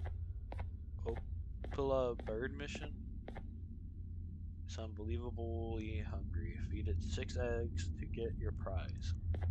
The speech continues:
Yeah, I don't know about that <laughs> one. This man was staring me down in the hallway. Uh, okay, I guess.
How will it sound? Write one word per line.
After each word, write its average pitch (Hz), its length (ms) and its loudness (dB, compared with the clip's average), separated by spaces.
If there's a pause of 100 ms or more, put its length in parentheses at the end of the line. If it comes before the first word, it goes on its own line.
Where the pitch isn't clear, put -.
(2000)
Yeah, - 540 2
I - 60 2
don't 147 260 6
know 135 240 8
about 92 260 6 (120)
that - 360 2
<laughs> - 180 -2
one. 143 120 -2 (880)
This - 160 -4
man 226 140 2
was 127 100 4
staring 170 440 8
me 156 100 -2
down 139 300 6
in 160 100 0
the 147 80 4
hallway. 156 460 2 (1900)
Uh, 156 340 -4
okay, 165 260 0
I 127 80 2
guess. 127 440 0